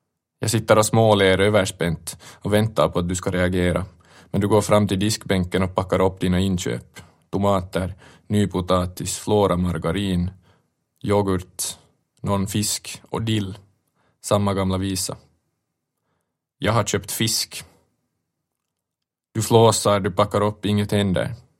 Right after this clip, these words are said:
Jag försöker övertyga mig själv att jag vet vad jag håller på med, men jag lyckas inte. Jag väntar på att du ska vända dig mot mig och fönstren som vetter mot fjärden. Att du ska se. Men att du ser är dina inköp,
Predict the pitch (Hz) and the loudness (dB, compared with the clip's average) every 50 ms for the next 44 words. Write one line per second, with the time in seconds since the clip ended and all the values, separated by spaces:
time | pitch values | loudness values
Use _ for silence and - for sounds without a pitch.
0 | _ _ _ _ _ _ _ _ _ _ _ _ _ _ _ - 95 107 101 107 | _ _ _ _ _ _ _ _ _ _ _ _ _ _ _ -8 -4 -2 -2 0
1 | - 98 98 107 110 117 110 - - 104 98 95 98 101 98 98 90 - 117 113 | 2 4 4 6 6 4 4 4 2 0 0 0 0 0 0 -2 -2 0 2 2
2 | 107 101 95 85 87 - - - - _ - 104 - 101 98 110 113 117 113 - | 2 2 0 -4 -8 -12 -20 -20 -16 _ -8 -4 -2 0 2 4 4 4 4 4
3 | 104 95 95 101 95 95 92 90 - 117 117 110 104 101 98 92 92 92 90 - | 4 4 4 4 2 0 0 0 0 0 2 2 2 2 0 0 -2 -2 -4 -8
4 | - - _ - 104 98 95 101 104 104 - - 98 98 82 80 85 95 - - | -12 -20 _ -4 -2 -2 0 0 -2 -4 -4 -4 -4 -4 -4 -4 -4 -6 -6 -8
5 | - - - - _ _ _ _ - 101 104 107 110 110 110 107 90 101 101 95 | -10 -12 -12 -14 _ _ _ _ -4 0 2 2 4 4 4 4 4 2 0 -2
6 | 98 92 - 98 98 101 107 110 107 101 98 92 95 95 98 101 104 101 92 - | -4 -2 -2 0 2 2 2 4 2 2 2 0 0 0 -2 -2 -2 -4 -4 -4
7 | 92 87 85 87 92 107 - - _ _ _ _ _ - - - 113 104 101 95 | -2 -2 -2 -2 -2 -4 -8 -12 _ _ _ _ _ -8 -2 2 2 2 2 2
8 | - - - 95 87 87 90 92 95 95 95 - - 82 90 90 92 90 - 98 | 0 -2 -2 -2 -2 0 0 0 0 -2 -2 -2 -4 -4 -2 -2 -4 -4 -4 -4
9 | 98 92 90 95 90 87 - - - - _ _ _ _ _ - 113 - 104 104 | -2 -2 -2 -4 -4 -6 -8 -10 -10 -14 _ _ _ _ _ -12 -8 -6 -6 -6
10 | - - 110 - - 113 107 104 95 113 - - _ _ _ _ _ _ _ _ | -6 -6 -4 0 4 4 4 4 4 0 -6 -14 _ _ _ _ _ _ _ _
11 | _ _ _ _ _ _ _ _ _ - 98 104 104 - 107 101 - 113 104 95 | _ _ _ _ _ _ _ _ _ -2 -2 -2 -2 -2 -2 2 4 6 6 6
12 | 104 98 98 95 98 95 104 104 101 87 - 104 95 92 90 - - | 4 2 0 0 0 0 0 0 0 -2 -4 -4 -6 -6 -8 -10 -18